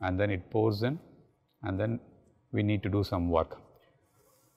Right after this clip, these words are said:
Let's give a, let's little bit digress and talk little bit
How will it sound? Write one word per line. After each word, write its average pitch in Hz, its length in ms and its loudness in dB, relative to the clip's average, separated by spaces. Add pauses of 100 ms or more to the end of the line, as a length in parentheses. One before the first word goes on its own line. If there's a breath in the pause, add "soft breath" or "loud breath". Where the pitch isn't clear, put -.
(580)
Let's 208 200 8
give 175 200 12
a, 175 100 8 (120)
let's 156 260 4
little 151 300 8
bit 139 180 6
digress 104 520 6
and 98 280 0 (400)
talk 104 220 6
little 92 220 2
bit 92 260 0